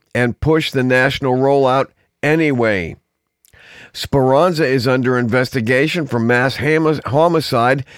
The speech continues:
after emails reveal that from the very start of the vaccinations, he knew the shots were killing people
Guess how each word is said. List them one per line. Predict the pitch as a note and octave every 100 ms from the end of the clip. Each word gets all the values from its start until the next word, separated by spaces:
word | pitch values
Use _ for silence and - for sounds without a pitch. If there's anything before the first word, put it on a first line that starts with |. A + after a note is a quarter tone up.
| - - -
after | C#3+ D3+ D#3 D3
emails | - A3 A#3+ F#3 D3+ C3+
reveal | C3+ C3+ G2+ A#2+ B2 C3+ D#3 - _ - -
that | D3 E3 -
from | F#3 F3+
the | E3
very | B2+ F#3 G3+ F#3+
start | - - - G3+ G#3 C#3 - - -
of | D3 C3+
the | C3+
vaccinations, | C3 B2+ - C3+ A#2+ A2 G2+ G2+ E2 - - _ _ - - -
he | - F3 A3+
knew | G3+ G#3
the | E3 D3+
shots | - F3 D#3+ -
were | D3+
killing | D3+ - F#3 A3 G#3+ E3
people | D#3 E3 C#3 A#2+ F#2